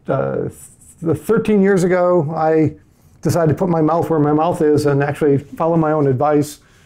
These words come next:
Uh, and for twelve and a half years, I've been weight stable within roughly two kilos, plus or minus. Um, and my ketones typically vary anywhere from between point five, point seven at my lowest points and,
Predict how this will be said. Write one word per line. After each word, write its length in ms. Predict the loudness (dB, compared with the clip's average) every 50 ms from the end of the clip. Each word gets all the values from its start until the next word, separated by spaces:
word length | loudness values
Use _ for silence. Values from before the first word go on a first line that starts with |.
| _ _ _ _ -4
Uh, 460 | -4 -2 -2 -4 -4 -6 -6 -8 -8 -10 -16 _ _ -6
and 180 | -2 -2 -2 0
for 240 | 0 0 0 0 0
twelve 280 | 0 0 0 0 2
and 80 | 2 0
a 40 | 0
half 180 | 0 0 0
years, 220 | 2 2 2 2 2
I've 140 | 0 0
been 420 | 2 2 2 2 2 0 -2 -6 -20 _ _ -6
weight 320 | -4 -2 0 0 0 -2
stable 300 | -2 -2 0 2 2 2
within 540 | 2 2 2 2 2 2 2 2 0 0 -2 -4 -12 _ _ _ _ _ _ _ _ _ -20 -20 -20 _ _ -6
roughly 380 | -4 -4 0 0 0 0 -2 -4 -14 -8
two 160 | -2 -2 -2
kilos, 580 | -2 0 0 2 2 2 2 0 -2 -4 -6 -10
plus 280 | _ -6 -6 -4 -2
or 60 | -2 0
minus. 540 | 0 2 2 0 0 -2 -4 -6 -12 -20 _ _ -20 _ _ _ _ _ _ _ _ -20 -20 _ _ -4
Um, 420 | -2 -2 -2 -2 -2 -6 -6 -8 -12 _ -4
and 360 | -2 0 0 2 0 0 0
my 160 | -2 -2 -2 -2
ketones 560 | -2 -2 -2 0 0 0 0 0 -2 -4 -8 _
typically 360 | -4 -2 -2 0 0 2 2 2
vary 340 | 2 2 2 2 2 2
anywhere 300 | 4 2 2 2 2 0
from 160 | 0 0 -2 -4
between 520 | -4 -2 0 0 2 2 0 0 -2 -6 -16 -20 -20 _ -20 _ _ _ _ _ _ -6
point 220 | -2 -2 -2 0
five, 260 | 0 0 0 0 -2
point 220 | -2 0 0 0 0
seven 360 | 0 -2 0 0 2 2 0
at 80 | 0
my 120 | 0 0 0
lowest 340 | 2 2 2 0 0 -2 -2
points 340 | -4 -2 -2 -2 -2 -2
and, 260 | -2 -2 -2 -2 -6